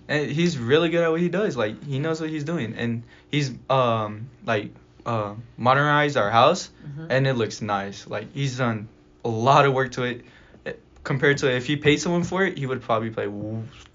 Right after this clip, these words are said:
Speaker 1: at least triple the amount.
Speaker 2: Would you enjoy that kind of work?
Speaker 1: I love, I love
Speaker 2: Yeah.
Speaker 1: construction. Like,
Speaker 2: Then,
Speaker 1: it's,
Speaker 2: you know, it
Speaker 1: I
Speaker 2: sounds
Speaker 1: find,
Speaker 2: pretty good.
Speaker 1: yeah, I find it easy 'cause, like, say, demo is always a part of construction, right? You're always a part of demo team, and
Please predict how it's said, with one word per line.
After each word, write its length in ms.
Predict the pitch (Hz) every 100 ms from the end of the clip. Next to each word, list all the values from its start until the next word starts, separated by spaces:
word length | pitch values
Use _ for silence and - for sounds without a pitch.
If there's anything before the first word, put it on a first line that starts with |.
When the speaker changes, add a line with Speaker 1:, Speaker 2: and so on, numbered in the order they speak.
| -
Speaker 1:
at 120 | 131
least 300 | 135 135 -
triple 400 | - - 120 117
the 160 | 113 110
amount. 360 | 110 110 110 - - - -
Speaker 2:
Would 220 | 214 202
you 120 | 202
enjoy 380 | 165 151 156 160
that 140 | 156 -
kind 160 | 143
of 60 | 143
work? 180 | 143 - - -
Speaker 1:
I 120 | 160
love, 420 | 143 175 143 - -
I 60 |
love 180 | 135 147
Speaker 2:
Yeah. 40 | 190
Speaker 1:
construction. 460 | 117 110 101 107
Like, 220 | 110 107 -
Speaker 2:
Then, 360 | 190 190 175 -
Speaker 1:
it's, 180 | 156 156
Speaker 2:
you 60 | 196
know, 200 | 208 262 -
it 120 | -
Speaker 1:
I 100 | 151
Speaker 2:
sounds 100 | 196
Speaker 1:
find, 100 | 214
Speaker 2:
pretty 140 | 220 220
good. 200 | 285 277
Speaker 1:
yeah, 180 | 180 135
I 20 |
find 240 | 151 180
it 100 | 180
easy 220 | 139 156 135
'cause, 180 | 151 139
like, 180 | 131 - - -
say, 380 | - 170 180 180 - - - - _ - -
demo 380 | 127 185 233 254
is 160 | 170 143
always 280 | 139 151 143
a 60 |
part 180 | 117 127
of 120 | 113
construction, 440 | 107 113 - - 104
right? 220 | 120 143 - -
You're 200 | 127 117
always 220 | 139 151
a 40 |
part 200 | 135 139
of 100 | 120
demo 240 | 113 107 101
team, 280 | 104 101 101 - - -
and 380 | 117 123 120